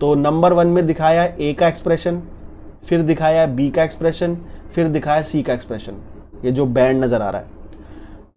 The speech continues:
फिर नीचे है mutant case। Mutant case में कुछ यहाँ पे symbol use हो रहे हैं। Negative symbol का मतलब है deletion,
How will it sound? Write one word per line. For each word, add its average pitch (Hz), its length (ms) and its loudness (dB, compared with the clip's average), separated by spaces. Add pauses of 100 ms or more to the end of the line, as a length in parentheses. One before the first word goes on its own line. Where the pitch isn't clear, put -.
फिर 214 200 8
नीचे 185 380 4
है 202 200 4
mutant 185 520 2
case। - 540 -4 (1120)
Mutant 185 460 4
case 208 300 2
में 214 120 0
कुछ 214 340 -2 (640)
यहाँ 143 300 2
पे 180 160 6
symbol 170 500 4
use 175 240 6
हो 156 80 6
रहे 151 120 2
हैं। 180 160 -10 (400)
Negative 147 520 4
symbol 165 420 2
का 165 120 4
मतलब 156 380 0
है 160 120 2
deletion, 127 540 0